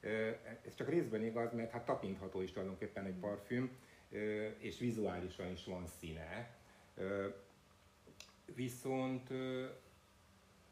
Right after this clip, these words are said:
Speaker 1: viszont hatása van, és nem is akármilyen, mert amikor magunkra fújunk egy illatot, akkor esetenként elájulunk annak hatásától.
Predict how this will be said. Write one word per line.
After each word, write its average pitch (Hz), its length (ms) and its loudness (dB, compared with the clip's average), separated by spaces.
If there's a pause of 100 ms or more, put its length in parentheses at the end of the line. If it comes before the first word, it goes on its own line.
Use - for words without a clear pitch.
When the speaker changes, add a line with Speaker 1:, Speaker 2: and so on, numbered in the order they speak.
(260)
Speaker 1:
viszont 143 460 -2 (680)
hatása 87 720 0
van, 85 460 -4
és 117 140 -8
nem 92 160 -2
is 87 80 -4
akármilyen, 80 640 -6
mert 87 280 -4
amikor 101 160 -2
magunkra 107 340 2
fújunk 87 280 -2
egy 85 160 -2
illatot, 117 580 0
akkor 92 520 -2 (160)
esetenként 85 720 -8
elájulunk 78 640 -6
annak 78 260 -6
hatásától. 78 760 -10